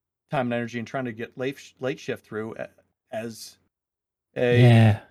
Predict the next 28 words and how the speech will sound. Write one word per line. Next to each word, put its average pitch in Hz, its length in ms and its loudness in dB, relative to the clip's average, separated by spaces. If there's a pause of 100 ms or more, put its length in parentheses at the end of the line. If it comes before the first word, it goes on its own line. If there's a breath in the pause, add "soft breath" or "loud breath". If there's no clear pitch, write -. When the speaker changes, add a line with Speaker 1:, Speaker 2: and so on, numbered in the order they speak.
(520)
Speaker 1:
what 139 180 0
I 190 140 2
would 208 160 -2
say 147 440 -2
is 120 480 -8 (240)
the 156 220 -8
only 147 420 -6
good, 110 500 -8 (1400 soft breath)
um, 113 340 -2
I'm 143 120 -4
not 156 140 -2
trying 139 180 -2
to - 60 -20
toot 165 80 -10
my 127 140 -2
own 123 140 -6
horn 131 240 -6
here, 101 180 -10
just 110 280 -20
reviewing. 110 460 -12 (240)
Speaker 2:
You 143 80 2
Speaker 1:
The 139 60 0
Speaker 2:
fucking 185 120 6
Speaker 1:
only 214 140 2
Speaker 2:
deserve 165 340 6
Speaker 1:
good 139 80 2
Speaker 2:
it, - 100 -12
dude. 135 300 0